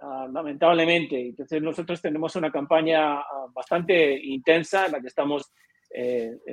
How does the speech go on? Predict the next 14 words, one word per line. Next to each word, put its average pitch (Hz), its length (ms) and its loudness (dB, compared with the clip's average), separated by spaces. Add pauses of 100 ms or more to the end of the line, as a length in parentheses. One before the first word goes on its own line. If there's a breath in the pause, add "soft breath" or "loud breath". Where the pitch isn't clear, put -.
cabileando 139 580 8
al 151 80 4
gobierno 156 480 4
para 139 220 -2
que, 120 280 -8 (380)
eh, 113 380 -10
evi-, 123 360 -4
evidentemente 135 520 0
se, - 60 -10
se, - 220 -10
se - 120 0
in-, 123 240 -2 (160)
se - 220 -4
invierta 170 1040 4